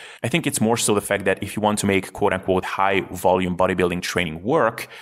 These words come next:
so doing sixteen plus sets a week work, then you simply need a lot more methodical approach with your programming, fatigue management, recovery parameters,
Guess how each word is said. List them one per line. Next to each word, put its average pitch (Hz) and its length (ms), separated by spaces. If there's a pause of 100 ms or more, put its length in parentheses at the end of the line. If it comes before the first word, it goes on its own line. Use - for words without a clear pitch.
(140)
so 82 220
doing 87 180
sixteen 95 460
plus 90 280
sets 90 300
a 76 40
week 98 360
work, 101 380
then 110 240
you 110 80
simply 135 360
need 110 300
a 98 80
lot 101 400
more 95 320
methodical 87 760
approach 85 560
with - 80
your 78 100
programming, 87 720 (360)
fatigue 98 400
management, 90 560
recovery 95 420
parameters, 90 640